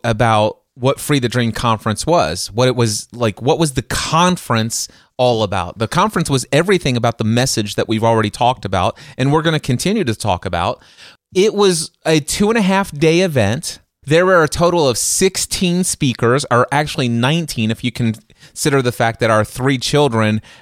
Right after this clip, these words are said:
interviewed in a panel session for one of the sessions. So a total of nineteen speakers who spoke during a total of twenty-three different forty-five minute to sixty minute sessions.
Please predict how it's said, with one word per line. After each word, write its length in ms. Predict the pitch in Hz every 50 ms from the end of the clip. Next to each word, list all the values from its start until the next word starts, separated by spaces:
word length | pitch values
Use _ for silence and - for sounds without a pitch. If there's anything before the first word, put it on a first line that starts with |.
| _ -
interviewed 640 | 147 156 165 165 151 135 113 110 117 120 117 113 110
in 140 | - 120 117
a 80 | 117
panel 440 | 107 - - - 156 165 156 139 117
session 520 | 110 - - 113 98 95 - - 104 101 113
for 180 | - - 120
one 220 | 113 110 117 117 117
of 160 | 117 104 104
the 100 | 110 101
sessions. 580 | - - 120 120 120 - - 90 101 117 - - _ - - _ _ _ -
So 260 | - - 165 151 143
a 80 | 131
total 420 | 127 - - 202 240 247 226 185 151
of 120 | 127 113
nineteen 680 | 127 131 143 156 196 214 214 - - - 190 196 196 190
speakers 600 | - - - - 175 160 - - 131 127 127 -
who 100 | 147 135
spoke 440 | 131 - - - 147 139 143 139 -
during 540 | - 160 190 220 196 135 117 107 110 113 110 - - - _
a 100 | - 113
total 360 | - - - 165 160 156 139
of 160 | 120 110 - -
twenty-three 1500 | - - - - 175 185 202 208 208 - - 226 214 214 208 202 - - - - 175 165 170 175 175 180 180 180 185 185 - - - - _ - 147
different 600 | 127 - 156 165 165 - - - 165 160 156 - - -
forty-five 640 | - - - 143 151 175 185 180 - 175 160 165 160
minute 320 | 143 139 139 139 135 - -
to 100 | - 131
sixty 420 | - - - 143 - - - 139
minute 300 | 131 123 120 120 113 - -
sessions. 760 | - - - 117 107 - - 92 82 85 - - - -